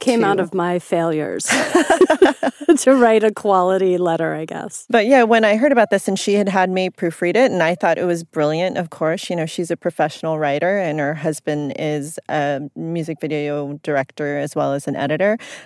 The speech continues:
Speaker 2: Um, they talked about how much they love the neighborhood.
Speaker 1: I mean, we really gave them the hard sell on, you know, we're the perfect people for this house. We love the neighborhood. We're gonna take care of it.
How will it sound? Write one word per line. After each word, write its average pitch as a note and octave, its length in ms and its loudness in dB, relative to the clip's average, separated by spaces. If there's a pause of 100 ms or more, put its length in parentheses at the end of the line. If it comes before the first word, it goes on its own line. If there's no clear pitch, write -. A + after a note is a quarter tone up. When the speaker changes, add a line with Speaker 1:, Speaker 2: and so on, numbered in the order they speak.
Speaker 2:
Um, E3 420 0
they E3 120 0
talked D3+ 280 -8
about D3 220 -6
how E3+ 100 -8
much D3+ 280 -8
they E3 140 -8
love D#3+ 200 -10
the D#3+ 80 -8
neighborhood. G#3 1000 -2 (160)
Speaker 1:
I A#3+ 60 -6
mean, C#4 160 4
we D4 80 2
really E4+ 300 6
gave C4+ 160 4
them A#3+ 80 4
the G#3 80 2
hard G#3+ 280 2
sell F3 580 2
on, F#3 320 -2
you F#3+ 120 0
know, D#3+ 140 0
we're F3 180 -2
the F#3+ 100 -2
perfect - 400 -8
people G3 240 -2
for F#3+ 140 -2
this E3+ 220 -4
house. A#3 580 0 (300)
We G#3+ 100 4
love F#3 220 0
the D#3+ 80 -2
neighborhood. G#3 840 0
We're E3+ 160 -4
gonna D#3+ 160 -6
take D#3+ 220 -10
care G#3 240 -2
of F#3+ 100 -4
it. F3+ 220 -2